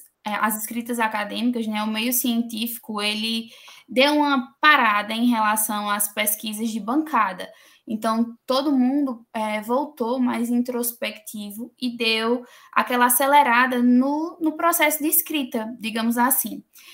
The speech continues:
E aí a gente teve uma demanda muito grande na escrita, na submissão de artigos. Então, o que foi que aconteceu? É, muita gente escrevendo ao mesmo tempo, muita gente submetendo suas pesquisas, né, suas revisões.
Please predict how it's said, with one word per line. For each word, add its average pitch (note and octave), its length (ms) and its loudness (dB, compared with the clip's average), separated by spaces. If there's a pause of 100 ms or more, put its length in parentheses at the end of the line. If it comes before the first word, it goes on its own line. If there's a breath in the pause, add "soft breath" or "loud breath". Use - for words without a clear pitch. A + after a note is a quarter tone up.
(140)
E B3 120 4
aí C4+ 140 6
a C#4+ 100 6
gente D4+ 220 4
teve C#4+ 180 4
uma D4 200 2
demanda C#4 420 2
muito D4+ 500 0
grande B3 640 -2 (460 soft breath)
na B3 380 6
escrita, A3+ 680 0
na A#3+ 220 2
submissão B3+ 640 0
de G#3+ 80 -4
artigos. A#3 880 -2 (160)
Então, B3 260 0
o - 20 -4
que - 100 -14
foi C4+ 160 -2
que C4+ 80 -6
aconteceu? C#4 880 -4 (480 soft breath)
É, A3 240 2
muita E4 560 4
gente A3 500 -6 (220)
escrevendo A3 600 -4
ao A3+ 100 -2
mesmo G#3+ 380 -6
tempo, B3 280 2
muita A#3 300 -2
gente A3 280 -8
submetendo A3+ 720 -4
suas A#3+ 420 -2
pesquisas, A#3 920 -4
né, A3 180 -4
suas A#3 300 -4
revisões. G#3+ 840 -4